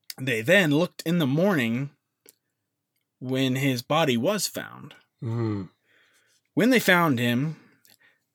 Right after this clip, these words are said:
Speaker 1: they saw, uh, horn marks on, or, sorry. They saw marks on his body.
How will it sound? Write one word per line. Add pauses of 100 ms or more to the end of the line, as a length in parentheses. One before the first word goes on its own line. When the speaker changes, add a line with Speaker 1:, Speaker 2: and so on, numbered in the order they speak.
(120)
Speaker 1:
they
saw, (400)
uh,
horn
marks
on, (380)
or,
sorry. (1120)
They
saw
marks
on
his
body.